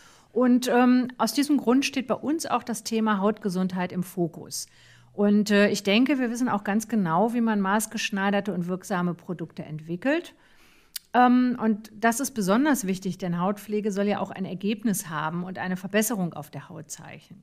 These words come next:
zeigen. Und das natürlich möglichst schnell. Und unser Wissen wollen wir mit euch teilen. Und das ist auch der Grund, warum wir diesen Podcast zusammenstellen. Und alles soll sich hier um dieses Thema Hautgesundheit drehen.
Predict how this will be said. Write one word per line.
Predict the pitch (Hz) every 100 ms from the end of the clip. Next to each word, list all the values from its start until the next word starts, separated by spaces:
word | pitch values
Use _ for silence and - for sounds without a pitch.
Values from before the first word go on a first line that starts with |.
| -
zeigen. | 180 143 156 156
Und | 156
das | 170 175 -
natürlich | 185 196 240 226
möglichst | 233 226 247 240
schnell. | - 143 - _ _ - - _ _
Und | 208 202
unser | 226 233 208
Wissen | 285 330 262
wollen | 220 254 262
wir |
mit | 233 -
euch | 160 165
teilen. | - 156 165 226 359 - _ _ _ - - -
Und | 214
das | 262
ist | 285 269
auch | 233
der | 240
Grund, | 185 175 208 233
warum | 226 208
wir | 196
diesen | 190 202
Podcast | - 165 - 160 165 -
zusammenstellen. | 214 175 160 165 160 - 151 147 - -
Und | 196 -
alles | 220 262 262
soll | 233 220
sich | 220
hier | - 226 -
um | 190
dieses | 185 180 180
Thema | 175 160 151
Hautgesundheit | 160 160 - - 175 170 - 175 -
drehen. | 160 123 113